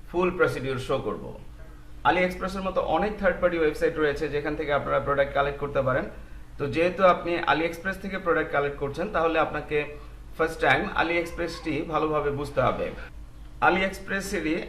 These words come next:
আরেকটি মাদার ওয়েবসাইট রয়েছে alibaba dot com, অর্থাৎ alibaba dot com এবং AliExpress, আহ, মূলত একই কোম্পানির। তাহলে what is Alibaba?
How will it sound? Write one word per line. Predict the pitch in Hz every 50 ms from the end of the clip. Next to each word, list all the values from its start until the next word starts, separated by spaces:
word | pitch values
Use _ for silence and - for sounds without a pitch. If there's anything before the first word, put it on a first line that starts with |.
| - - -
আরেকটি | 147 160 180 208 202 - - - 202 160 156 202 247 -
মাদার | 143 139 151 151 170 185 196 190
ওয়েবসাইট | 185 175 - - 165 143 123 127
রয়েছে | 131 127 120 - - 160 214 247 - - - - - - - - - - - - - -
alibaba | 151 175 180 180 180 175 165 160 147
dot | 127 123 110 98 - 95
com, | 87 85 - -
অর্থাৎ | - 147 - 165 143 - - -
alibaba | 151 180 202 202 208 202 202 196 190
dot | 185 175 175 - 175
com | 165 165 170 180 180 - - - - - - - - - - - - - -
এবং | 143 151 156 175 170 170 165 - -
AliExpress, | - 160 175 185 190 185 - - - - 165 147 131 147 - - - - - - - - - - - - - - -
আহ, | - 117 131 135
মূলত | 151 170 185 185 180 175
একই | 175 - - 180 185 - 233 220
কোম্পানির। | 202 185 160 127 123 110 92 - - - - - - - - - - - - - - -
তাহলে | 170 175 175 190
what | 180 180 180 185
is | 202 196
Alibaba? | - 170 185 185 180 190 180 165 190